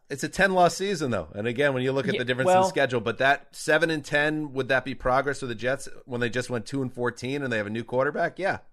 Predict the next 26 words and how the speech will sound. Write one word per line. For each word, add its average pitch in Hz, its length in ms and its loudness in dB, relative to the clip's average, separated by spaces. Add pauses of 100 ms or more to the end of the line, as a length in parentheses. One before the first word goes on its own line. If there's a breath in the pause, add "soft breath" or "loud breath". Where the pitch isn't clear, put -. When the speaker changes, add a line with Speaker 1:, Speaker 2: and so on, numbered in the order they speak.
Speaker 1:
I, 120 160 -4 (240 soft breath)
I 101 80 -4
think 139 180 -4
I, 143 220 2 (320 soft breath)
as 120 220 -4
tough 143 240 4
as 120 120 -4
it 117 100 -2
is, 139 200 0
because 120 400 -6 (460)
as 101 180 -6
Jets 117 280 -4
fans, 131 300 -4
you've 98 100 -8
been 104 140 -6
waiting 107 240 -2
over 101 160 -4
a 90 60 -4
decade 107 460 -6
just 101 160 -10
to 95 60 -12
go 95 120 -4
back 95 200 -2
to 90 60 -10
the 80 60 -10
playoffs. 123 540 -2